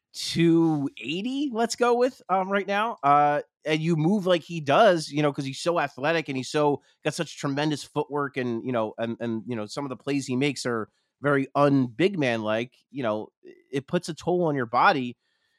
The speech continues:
And so, like, I understood why the previous regime did that and why they tried to, um, you know, try to, you know, k-, keep his body preserved, especially after all the injuries he went through early in his career.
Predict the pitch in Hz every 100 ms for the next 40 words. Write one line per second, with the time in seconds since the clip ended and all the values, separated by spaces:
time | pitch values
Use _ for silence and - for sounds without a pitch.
0 | _ - 147 151 156 151 170 185 220 202
1 | - 208 180 170 147 - 170 156 143 131
2 | 123 139 123 113 131 143 185 202 127 123
3 | 123 117 - 135 131 123 - 127 120 117
4 | 113 104 _ _ 117 107 104 98 92 -
5 | 156 123 98 104 _ _ _ 160 147 135
6 | 120 - _ _ _ 131 120 110 - 120
7 | 110 - 151 _ _ 139 131 117 104 _
8 | _ _ _ _ _ _ _ _ _ _
9 | 131 139 147 131 123 147 165 143 147 139
10 | 135 135 131 117 135 147 156 143 127 127
11 | 123 113 120 135 139 120 - 113 117 196
12 | 147 117